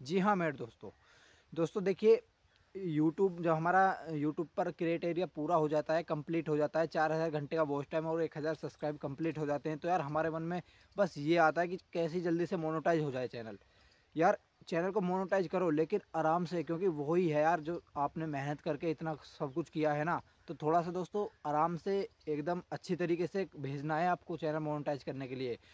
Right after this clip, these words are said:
किस तरीके से भेजना है वो सब इस वीडियो में मैं आपको बताने वाला हूँ। वीडियो पूरा देखना दोस्तों कंप्लीट, ठीक है? और वीडियो स्किप मत करना यार दोस्तों। एक बार मैं मतलब ये बात समझ लीजिएगा, क्योंकि स्किप करने से क्या है ना, अगर एक भी पॉइंट आपने मिस कर दिया ना तो आप, अ, कुछ और, उम,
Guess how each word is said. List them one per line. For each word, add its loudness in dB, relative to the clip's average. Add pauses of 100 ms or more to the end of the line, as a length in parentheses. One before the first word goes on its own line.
(160)
किस -4
तरीके 0
से -2
भेजना 2
है 2
वो 0
सब 0
इस -4
वीडियो 0
में -4
मैं -2
आपको -2
बताने 0
वाला -2
हूँ। -4
वीडियो 0
पूरा 0
देखना -4
दोस्तों -4
कंप्लीट, -6
ठीक -2
है? 0 (340)
और 6
वीडियो 6
स्किप 0
मत -2
करना 0
यार 6
दोस्तों। -6 (100)
एक 2 (120)
बार 4
मैं 0
मतलब -2
ये 2
बात 4 (300)
समझ 0
लीजिएगा, 2
क्योंकि -2 (340)
स्किप -2
करने 0
से -2
क्या 4
है 4
ना, 0 (100)
अगर 0
एक 2
भी 2
पॉइंट -2
आपने 0
मिस -2
कर -6
दिया 0
ना 0
तो -2
आप, 4
अ, 0 (460)
कुछ -2
और, 2
उम, -6